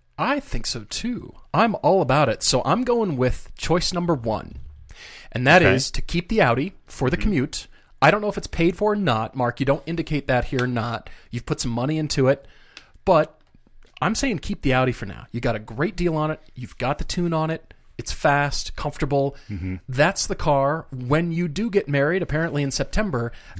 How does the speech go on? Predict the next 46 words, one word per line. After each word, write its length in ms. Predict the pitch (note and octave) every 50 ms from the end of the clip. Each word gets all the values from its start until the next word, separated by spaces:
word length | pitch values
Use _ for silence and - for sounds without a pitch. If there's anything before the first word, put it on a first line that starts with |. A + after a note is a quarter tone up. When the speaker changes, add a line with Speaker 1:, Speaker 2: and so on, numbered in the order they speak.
| B2 C3
Speaker 1:
that's 240 | G#3 A#3+ A#3+ - -
the 80 | - -
car 240 | - F#3 F#3 F#3
in 100 | E3+ D#3
which 220 | D#3 D#3+ D3+ - -
you 60 | D#3
write 340 | C3+ C#3 C3 C3 C3+ - B2
"just 240 | - D3 C#3 - -
married" 340 | B2+ B2+ B2 B2 B2+ B2
on 120 | B2 A#2+ A#2
the 40 | A2
back 280 | A#2+ A#2 A#2 - -
window 320 | B2 A#2 A2 A#2 A#2 A#2 A#2+
and 100 | A#2 A#2
you 60 | A#2
Speaker 2:
Sure. 180 | F3+ G#3+ B3
Speaker 1:
go 60 | A2 A2
off 160 | A2+ A2 -
on 80 | C3+ A2+
the 60 | G#2+
road 240 | A2 A2 G#2+ A2+ C3
Speaker 2:
Yeah, 80 | -
Speaker 1:
trip. 160 | - G3 A3+ A3+
Speaker 2:
yeah, 120 | A3 G#3+
yeah. 100 | G3 - - - - -
Speaker 1:
Not 320 | F#3+ G#3 B3+ B3 A#3+ -
that 120 | A3+ -
you're 100 | D#3 D3+
buying 440 | C3 - C3 B2+ B2 B2 B2 B2 B2
a 60 | A#2+
car 580 | A#2 - - B2+ A2+ G#2+ G#2 G#2 G2+ G#2 G2+ -
or 220 | - A2 G#2+ G2+
keeping 400 | - - - D3 B2+ B2+ A#2+ A2
a 60 | A2 -
car 340 | - - A2+ A2 G2 A#2
for 100 | - -
a 60 | D3 -
specific 420 | - F3 D3+ - - D#3+ - E3
event, 280 | D#3 E3 F#3+ G#3 G#3 -
but 280 | C3+ F3 - C#3+ C3+ B2
this 180 | F#3 A3 A3 A#3+
is 100 | F3 G#3+
a 60 | G3
big 180 | F#3+ C4 A#3
one. 380 | E3 B2+ A2+ G#2+ A2 C3 E3+ - - G3
Speaker 2:
Yeah. 260 | F#3+ D#3+ A#2+ C#3